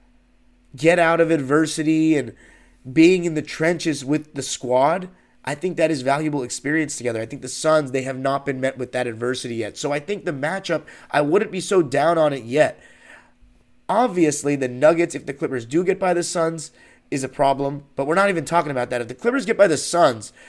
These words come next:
that changes everything about the entire season 'cause it's a momentum,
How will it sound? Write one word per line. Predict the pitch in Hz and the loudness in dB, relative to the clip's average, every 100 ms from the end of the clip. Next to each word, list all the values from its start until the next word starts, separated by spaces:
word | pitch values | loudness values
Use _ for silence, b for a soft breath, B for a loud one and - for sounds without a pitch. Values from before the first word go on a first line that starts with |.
| B | B
that | 165 165 | -4 -2
changes | 185 185 170 139 160 | -2 -2 -2 -4 -2
everything | 170 160 | -2 -2
about | 156 143 | -2 -2
the | 135 | -2
entire | 123 135 147 | -8 0 0
season | 113 - 156 165 135 | 0 -6 -4 -4 -4
'cause | 117 123 | -8 -10
it's | 127 | -8
a | 135 | -2
momentum, | 131 127 139 151 - 113 | -2 0 -2 -2 -6 -8